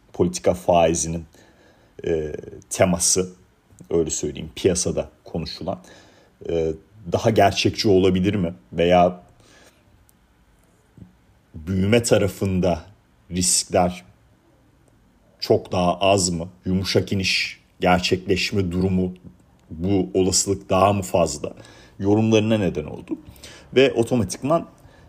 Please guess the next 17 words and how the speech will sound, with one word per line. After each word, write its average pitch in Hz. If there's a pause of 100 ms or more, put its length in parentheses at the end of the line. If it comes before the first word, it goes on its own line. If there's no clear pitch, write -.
(100)
tahvil 120
getirilerinde 90
çok -
sert -
bir 135
yükseliş -
yaşadık. -
Zaten 107
bu 90
tahvil 110
getirilerinde, - (220)
yani - (960)
Eylül 110
ayında 98 (720)
fed 143 (160)
toplantısı 110
sonrası 104